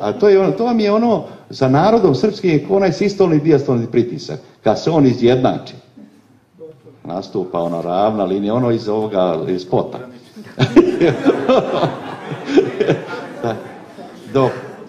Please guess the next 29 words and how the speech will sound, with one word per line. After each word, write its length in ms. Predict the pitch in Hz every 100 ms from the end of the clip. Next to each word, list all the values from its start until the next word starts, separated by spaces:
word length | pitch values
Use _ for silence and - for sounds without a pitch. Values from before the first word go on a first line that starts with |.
| - - -
Znači, 300 | - 269 302
to 240 | - 339 311
bi 60 |
vam 200 | 262 220
bila 240 | 180 254 233
priča 460 | - 226 208 - 143
o 80 | 120
tome. 300 | - 90 73 -
E 80 | 185
sad 200 | 254 269
da 80 | 269
vidimo 320 | 277 262 220
zašto 360 | - 277 - 214
nismo 300 | 220 - 214
uspjeli, 320 | 226 226 185
zašto 320 | 214 - 202
ovo 280 | 208 240 226
mi 200 | 156 180
ne 160 | 139 147
možemo 360 | 143 127 101
napraviti. 520 | 90 80 - 52 - _ _ -
Ovo 220 | 127 175
što 180 | - 131
sad 280 | - 220 -
pravimo, 300 | 95 - 117
ajde, 180 | 127 135
ovo 160 | 147
je 60 | 151
bilo. 280 | 117 85